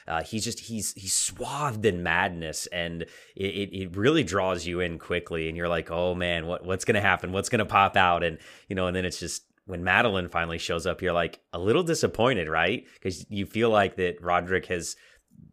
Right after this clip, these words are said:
he, he, he's boosted this up, you know, he, he's played this up a lot from,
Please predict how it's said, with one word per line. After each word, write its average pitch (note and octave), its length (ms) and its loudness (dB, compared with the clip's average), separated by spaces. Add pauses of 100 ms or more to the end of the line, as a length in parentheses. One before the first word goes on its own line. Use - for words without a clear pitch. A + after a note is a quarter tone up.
(340)
he, B2 180 -10
he, B2+ 300 -2
he's D3 180 2
boosted C3 440 6
this A2 180 4
up, G#2 260 6
you F#2 60 -2
know, F2+ 100 0
he, G2+ 220 -4
he's B2 180 -4
played A2 300 2
this F#2 160 -2
up F#2+ 180 0
a D#2+ 60 -4
lot F2+ 420 2
from, D#2+ 380 -6